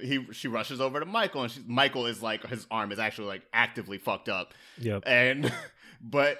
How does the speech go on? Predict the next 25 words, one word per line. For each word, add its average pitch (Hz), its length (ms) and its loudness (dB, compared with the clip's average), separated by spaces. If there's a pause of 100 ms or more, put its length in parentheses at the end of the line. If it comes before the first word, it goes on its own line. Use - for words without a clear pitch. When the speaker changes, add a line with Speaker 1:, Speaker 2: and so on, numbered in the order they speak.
Speaker 1:
uh, 139 360 6
I 113 120 2
forget 131 540 0
the 147 100 2
line 135 400 4
too. 143 260 0
I 110 80 2
just 110 380 -2
saw 113 140 2
it 104 100 -2
two 123 100 -2
hours 107 240 2
ago, 95 260 -4
and 101 220 -2
he 113 80 -2
says 113 320 -2
something 117 300 -4
along 107 320 0
the 104 60 -8
lines 104 340 -2
of, 95 300 -6 (1400)
"But 98 160 -4
I 87 120 -8
saved 113 440 -4
him." 82 200 -18